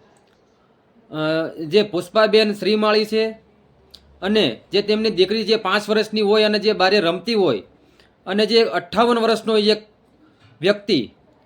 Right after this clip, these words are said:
જે દીકરી પાસે જઈ અને જે પેંડાની લાલચ આપી અને જે રૂમમાં લઈ જઈ અને જે અડપલા કર્યા અને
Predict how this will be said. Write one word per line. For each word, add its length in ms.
જે 140
દીકરી 260
પાસે 320
જઈ 280
અને 220
જે 120
પેંડાની 440
લાલચ 360
આપી 340
અને 200
જે 160
રૂમમાં 360
લઈ 160
જઈ 260
અને 380
જે 120
અડપલા 460
કર્યા 440
અને 380